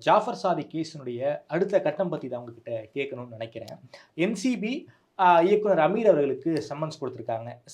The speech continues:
சம்மன்ஸ் கொடுத்து அந்த சம்மன்ஸ்ல போய் ஆஜராயிட்டு வந்திருக்காரு. So, அடுத்த simultaneous-ஆ இ டி வந்து அமீர், அதே போல ஜாஃபர் சாதிக், இருபத்தி ஐந்துக்கும் மேற்பட்ட இடங்கள்ல அமலாக்கத்துறை அதிகாரிகள் சோதனை பண்ணியிருக்காங்க.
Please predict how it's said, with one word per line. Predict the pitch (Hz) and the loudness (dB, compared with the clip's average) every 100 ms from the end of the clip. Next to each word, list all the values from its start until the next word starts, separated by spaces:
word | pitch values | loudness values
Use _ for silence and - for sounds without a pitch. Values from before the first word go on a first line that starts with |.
| 196 | -2
சம்மன்ஸ் | 233 262 202 - | 0 -2 -2 -4
கொடுத்து | 208 190 196 208 | 2 2 2 -2
அந்த | 180 147 | -2 -4
சம்மன்ஸ்ல | 170 190 185 170 | 0 -2 0 -2
போய் | 165 156 | 0 2
ஆஜராயிட்டு | 143 160 151 135 147 147 | 2 2 0 -2 -4 -8
வந்திருக்காரு. | 127 127 117 110 117 - _ _ _ | -6 -6 -4 -4 -6 -12 _ _ _
So, | - - 254 294 | -6 2 4 4
அடுத்த | - 185 - 220 | 2 2 2 2
simultaneous-ஆ | 208 196 208 196 180 156 180 208 - | 2 2 0 -2 -2 0 0 -2 -4
இ | 226 | 0
டி | 311 247 | 4 4
வந்து | 165 135 160 226 - _ - | 2 2 -2 -2 -6 _ -2
அமீர், | 156 180 185 185 | 0 4 2 2
அதே | 156 160 | 0 0
போல | 156 151 135 | 2 4 4
ஜாஃபர் | 139 151 165 151 | 4 0 -2 -4
சாதிக், | 139 143 _ | -4 -6 _
இருபத்தி | 160 196 220 220 | 4 6 6 4
ஐந்துக்கும் | 202 190 190 190 208 | 4 4 0 0 2
மேற்பட்ட | 190 190 185 156 | 4 4 2 2
இடங்கள்ல | 160 160 135 147 - - _ _ 160 | 2 0 0 0 -2 -6 _ _ 0
அமலாக்கத்துறை | 196 175 208 185 165 | 6 6 4 2 4
அதிகாரிகள் | 143 156 147 127 135 139 123 | 4 4 0 0 -2 -4 -4
சோதனை | 160 165 151 143 117 113 | -2 0 0 -4 -4 -4
பண்ணியிருக்காங்க. | 127 135 120 110 110 127 | -4 -4 0 0 0 -4